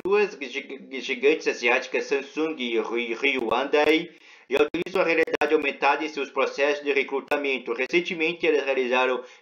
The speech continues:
feira de emprego em um espaço do metaverso avaliado em setecentos milhões de dólares e, e conhecido como Get Go-, Gatherton. Treinamentos corporativos e entrevistas de emprego serão cada vez mais comuns nesses ambientes.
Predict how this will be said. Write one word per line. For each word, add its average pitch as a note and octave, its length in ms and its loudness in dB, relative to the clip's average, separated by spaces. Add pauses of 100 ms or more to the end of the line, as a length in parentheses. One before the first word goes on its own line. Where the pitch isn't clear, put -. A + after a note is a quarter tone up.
feira D#3+ 300 2
de D3+ 140 -2
emprego C#3+ 420 0
em C#3 60 -4
um C#3 40 -4
espaço C#3 580 0
do B2+ 140 -6
metaverso C3 600 0
avaliado C3 640 0
em C3 100 -6
setecentos C#3+ 580 -4
milhões A#2+ 280 -4
de A2+ 60 -8
dólares B2 400 0
e, C#3 200 -2 (280)
e A#2+ 100 -10
conhecido E3+ 540 -2
como B2+ 420 2
Get D#3 480 2
Go-, D3+ 340 2
Gatherton. D#3 1040 2 (320)
Treinamentos D#3 640 0
corporativos D#3+ 800 0
e D3 60 0
entrevistas C#3 440 -2
de C#3+ 80 0
emprego C#3+ 360 2
serão C#3 280 2
cada C#3+ 200 0
vez D3+ 220 0
mais C#3+ 240 0
comuns C#3 360 -2
nesses C#3 300 -2
ambientes. C3 840 -2